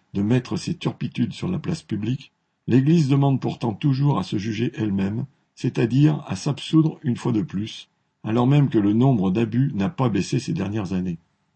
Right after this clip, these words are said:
Cela n'empêchera pas les autorités ecclésiastiques de tenir le devant de la scène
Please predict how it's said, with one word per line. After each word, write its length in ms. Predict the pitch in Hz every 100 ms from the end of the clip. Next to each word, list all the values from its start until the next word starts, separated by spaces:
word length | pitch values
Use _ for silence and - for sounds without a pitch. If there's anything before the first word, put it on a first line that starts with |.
| _ _ _ _
Cela 300 | - 107 117
n'empêchera 480 | 120 98 101 101 -
pas 100 | 123
les 200 | 107 101
autorités 600 | 95 101 95 - 101 -
ecclésiastiques 880 | - - 185 185 170 - 131 127 - _ _ -
de 100 | 107
tenir 440 | - 135 139 139 101
le 120 | 95
devant 320 | 120 120 117
de 80 | 98
la 120 | 87
scène 440 | 82 113 113 123